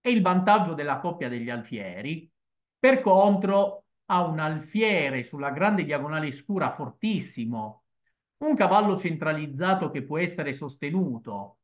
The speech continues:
e una torre già sviluppata, a differenza di quelle del bianco, E cinque, e qui per la prima volta ritorniamo dopo tanto tempo ad una situazione di assoluta parità.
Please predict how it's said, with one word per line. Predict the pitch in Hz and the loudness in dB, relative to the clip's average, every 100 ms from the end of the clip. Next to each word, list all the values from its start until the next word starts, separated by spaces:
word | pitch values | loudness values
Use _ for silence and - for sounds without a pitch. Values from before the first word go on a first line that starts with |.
| _ _ _ | _ _ _
e | 254 | 0
una | 247 202 190 | 2 2 0
torre | 208 196 139 | 0 0 -2
già | 135 175 | -4 -4
sviluppata, | 135 135 135 - 117 104 101 147 185 - _ | -4 -8 -8 -4 -4 -4 -8 -8 -8 -10 _
a | 127 | -14
differenza | 120 131 - 120 135 131 | -10 -10 -8 -6 -6 -8
di | 110 98 | -12 -10
quelle | 113 104 | -12 -10
del | 101 | -12
bianco, | 98 95 71 85 92 175 175 - _ _ _ _ _ _ _ _ - _ _ _ _ _ _ _ _ _ _ 311 | -12 -14 -14 -18 -12 -12 -14 -20 _ _ _ _ _ _ _ _ -20 _ _ _ _ _ _ _ _ _ _ -2
E | 339 | -2
cinque, | - 190 160 147 143 160 165 - | 0 -2 -2 -4 -4 -4 -4 -2
e | 269 | -2
qui | 254 247 | 2 2
per | 190 175 | 2 2
la | 180 | 2
prima | 190 208 | 2 4
volta | 226 165 180 180 190 170 | 4 4 2 0 -2 -2
ritorniamo | 170 202 185 185 156 165 156 | -2 -4 0 0 0 -2 -4
dopo | 139 139 | -8 -8
tanto | 147 151 135 208 | -4 -4 -2 -2
tempo | 165 123 123 117 151 147 - _ _ _ _ _ | -2 -2 -6 -6 -2 -2 -4 _ _ _ _ _
ad | 247 269 | 0 2
una | 247 202 | 4 2
situazione | 196 185 240 - 196 185 180 170 | 0 0 -2 0 2 4 4 0
di | 151 | -2
assoluta | 165 - 185 151 139 135 | -2 -2 -4 -4 -4 -4
parità. | - 107 104 101 90 - | -4 -8 -8 -10 -14 -16